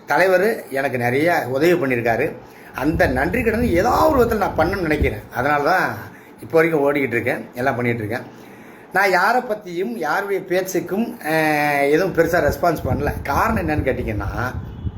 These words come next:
தலைவருக்கு தெரியும், ம், பாலாஜி வந்து எப்போ அவருக்கு என்ன பண்ணணும், என்ன கொடுத்தா பாலாஜி இன்னும் ஸ்ட்ராங்கா ஓடுவாரு அப்படின்றது அவருக்கு நல்லாவே தெரியும்.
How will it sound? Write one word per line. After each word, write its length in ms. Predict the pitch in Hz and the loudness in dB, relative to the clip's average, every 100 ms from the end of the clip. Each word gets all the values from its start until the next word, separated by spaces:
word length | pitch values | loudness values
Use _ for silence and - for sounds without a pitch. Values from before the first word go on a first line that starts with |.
| - - - - - - - - - - - | -8 -8 -12 -14 -18 -20 -20 -20 -20 -20 -4
தலைவருக்கு 460 | 131 170 196 180 151 | 2 4 4 2 0
தெரியும், 400 | 139 127 - - - - - - | 0 -2 -6 -14 -20 -20 -20 -14
ம், 240 | 131 123 120 117 | -10 -10 -12 -4
பாலாஜி 760 | 120 147 165 160 156 147 139 131 | 0 4 4 4 2 -2 -6 -4
வந்து 500 | 127 123 151 202 - - - - - - - - | -6 -4 -2 -2 -6 -12 -10 -10 -8 -8 -8 -8
எப்போ 400 | 127 139 156 190 | -2 0 2 2
அவருக்கு 380 | 214 170 151 190 | 4 4 2 0
என்ன 240 | 160 190 180 | 0 0 0
பண்ணணும், 500 | - 131 123 127 - | 0 0 0 -2 -4
என்ன 300 | 131 165 247 247 | -2 2 2 2
கொடுத்தா 520 | - 247 - 302 233 | 2 -2 0 2 4
பாலாஜி 420 | 190 202 175 156 123 110 110 | 4 4 2 -2 -2 -4 -6
இன்னும் 480 | 135 240 311 254 - - - - - | -6 0 0 0 -6 -18 -20 -20 -14
ஸ்ட்ராங்கா 380 | - 185 180 190 | -2 0 2 2
ஓடுவாரு 640 | 151 170 156 127 127 107 110 - | 2 2 2 2 0 -2 -10 -10
அப்படின்றது 380 | 135 156 151 180 | -4 -4 -2 0
அவருக்கு 300 | 160 117 123 | 0 -2 0
நல்லாவே 200 | 139 139 | 2 2
தெரியும். 320 | 131 117 | 2 -2